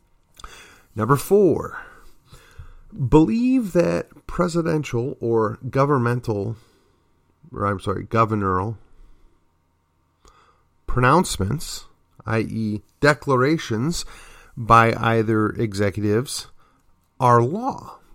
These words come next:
which is kind of a supplement to number three. But if you believe that, you might just be a statist. Somebody that is an elected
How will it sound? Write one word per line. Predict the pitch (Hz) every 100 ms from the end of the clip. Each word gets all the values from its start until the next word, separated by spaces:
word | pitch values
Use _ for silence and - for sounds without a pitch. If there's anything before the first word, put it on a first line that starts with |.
| 131
which | 135 143 -
is | 131 -
kind | - 254 269
of | 160
a | 120 110 - - - - _ _ _ _ _ _ _ _ _
supplement | 110 - 220 233 147 113 107 123 - -
to | 123
number | 117 110
three. | 104 - 185 131 120 - - - _ _ -
But | 117 185
if | 247
you | 247
believe | 240 220 277 254
that, | 135 92 - - - - - - _ _ _ _ _ _ _ _ -
you | 127 139
might | 143 -
just | 117 -
be | -
a | 120
statist. | - - - - - - - - - _ _ _ _ _ _ _ - - - _ _ _
Somebody | - 185 208 196 165
that | 160
is | 143 127
an | 127
elected | 110 117 156 - 120 113 117